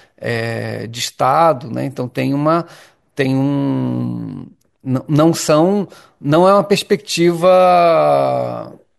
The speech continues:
é, boa, né, nem um pouco. Ao mesmo tempo, o que falta talvez pra,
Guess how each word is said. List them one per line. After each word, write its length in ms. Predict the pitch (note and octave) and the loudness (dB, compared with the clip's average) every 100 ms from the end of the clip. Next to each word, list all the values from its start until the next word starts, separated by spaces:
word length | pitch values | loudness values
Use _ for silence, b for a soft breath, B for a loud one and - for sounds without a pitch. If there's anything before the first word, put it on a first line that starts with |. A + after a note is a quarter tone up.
| _ _ _ _ _ _ | _ _ _ _ _ _
é, 280 | B2 B2 B2+ | -4 -2 -2
boa, 460 | C3 E3 D3 A#2 G#2+ | 0 2 2 0 -4
né, 260 | A2 A#2+ B2+ | -8 -10 -8
nem 140 | A#2 | -6
um 80 | C#3 | -6
pouco. 280 | C#3+ C3+ - B B B _ _ - | -4 -4 -6 B B B _ _ -2
Ao 100 | D#3 | 0
mesmo 300 | F#3+ G#3+ G#3+ | 2 0 0
tempo, 440 | - G#3+ B3+ D#4 | 2 2 2 -2
o 60 | - | -4
que 120 | B3 | -6
falta 420 | - G#3 G#3+ G#3+ | 0 0 0 0
talvez 380 | G3 F3+ F#3+ - | 0 2 0 -2
pra, 680 | _ F3+ E3+ E3+ D#3+ - | _ 0 4 4 2 -2